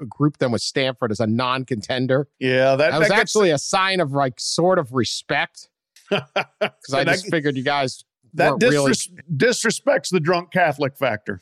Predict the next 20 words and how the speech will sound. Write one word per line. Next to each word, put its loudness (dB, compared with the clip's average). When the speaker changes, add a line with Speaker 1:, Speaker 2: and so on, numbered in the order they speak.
Speaker 1:
Yeah, 2
I'm 0
Speaker 2:
So -4
Speaker 1:
sorry. 4
I'm -2
sorry 2
to 4
the 4
Irish 0
fans 0
that -2
like 0
Jell-O 0
shots, -2
but, -2
uh, 2
I, -2
I -2
thought, -2
yeah. -2